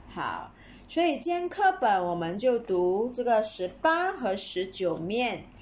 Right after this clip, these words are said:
接下来我们要来，呃，做这个作业，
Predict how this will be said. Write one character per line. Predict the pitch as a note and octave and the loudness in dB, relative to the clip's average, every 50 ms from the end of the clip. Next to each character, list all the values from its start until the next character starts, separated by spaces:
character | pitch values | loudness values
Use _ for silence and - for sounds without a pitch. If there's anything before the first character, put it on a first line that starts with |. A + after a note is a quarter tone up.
| - - - - - - | -20 -20 -20 -20 -16 -8
接 | - - E4 F4+ F4 | -4 0 2 2 2
下 | - F#4+ F#4+ F4+ | 2 0 -2 -2
来 | E4 C4+ A#3+ A3 G#3+ G#3+ A3 A#3 | 0 0 0 0 0 0 0 0
我 | A3+ G3+ A3 | 0 0 0
们 | F#3 F#3 F3+ | 0 -2 -2
要 | G#3 A#3+ A#3 A3+ | 0 0 0 2
来， | A3 G3 F#3 F#3 G3 G#3+ B3+ C#4+ D4+ - - - - - - - - - | 2 2 2 0 0 0 -2 -4 -6 -10 -14 -20 -20 -20 -18 -10 -4 -2
呃， | G3 F3+ E3+ E3 E3 | 0 0 0 0 -4
做 | E3 - C#4 C4+ B3 A3+ | -2 0 4 4 4 4
这 | A3+ A#3 | 4 2
个 | A#3 A#3 A3+ | 0 0 0
作 | A3 - - C4 C4 A#3 | 0 0 0 2 2 2
业， | G#3 G#3 A3 A3 G#3 F#3+ - - - | 4 4 4 4 4 4 0 -2 -6